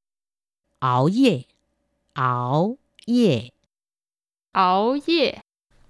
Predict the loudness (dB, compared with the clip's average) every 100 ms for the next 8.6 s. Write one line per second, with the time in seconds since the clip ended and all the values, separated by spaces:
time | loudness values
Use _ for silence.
0 | _ _ 0 2 2 2 0 0 0 0
1 | -2 -12 -8 -8 -4 -2 -2 -4 -8 -14
2 | -10 -10 -2 0 2 0 -6 -8 -2 0
3 | 0 -2 -12 _ _ _ _ _ _ _
4 | _ -2 2 4 4 0 0 0 0 0
5 | 2 2 0 -2 0 0 -2 -2 -2 -2
6 | -4 -6 _ _ _ _ _ _ _ _
7 | -2 0 2 4 2 0 -6 _ -16 -12
8 | -6 -4 -2 -2 -2 -2